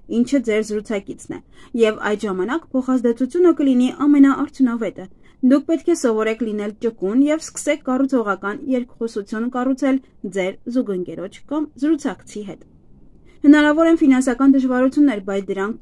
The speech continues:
կարճաժամկետ կլինեն։ Տղամարդկանց համար ձեր կյանքում բարդ շրջան է սկսվում, բայց մի հուսահատվեք, ընկերներն ու գործընկերները ձեզ կաջակցեն ու սիրով օգնության ձեռք կմեկնեն։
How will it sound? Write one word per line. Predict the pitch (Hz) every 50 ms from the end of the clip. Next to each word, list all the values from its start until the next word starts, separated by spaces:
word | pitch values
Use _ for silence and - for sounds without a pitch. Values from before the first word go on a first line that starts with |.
| - -
կարճաժամկետ | - 285 330 320 - 240 240 226 214 196 196 190 180 - -
կլինեն։ | _ - 165 165 - - - - - - _ _ _ - - - - - _ - _ _ _ _ -
Տղամարդկանց | 285 311 320 302 311 311 311 - 330 359 370 -
համար | 302 254 220 190 - - - - - 262
ձեր | 262 262 269 254 262
կյանքում | 262 254 240 247 247 269 277 277 269
բարդ | 254 254 277 277 - -
շրջան | 277 262 269 262 262 254
է | 214 196
սկսվում, | - - - 208 - - 190 196 202 - - -
բայց | - 262 262 262 262
մի | 277 285 285
հուսահատվեք, | 269 220 220 226 208 202 202 185 - - 185 175 - 202
ընկերներն | 226 220 175 190 208 220 220 214 214
ու | 214 202
գործընկերները | 208 208 214 208 - 214 208 208 - 240 240 262 262 247 226
ձեզ | 220 247 247 254 262 -
կաջակցեն | - 202 185 185 196 196 208 220 - 294 311 320
ու | 330 320
սիրով | - 269 220 226 247 247
օգնության | 247 254 254 277 269 262 269 262 254 262 247
ձեռք | 220 185 185 - -
կմեկնեն։ | - 160 170 170 165 - - 180 -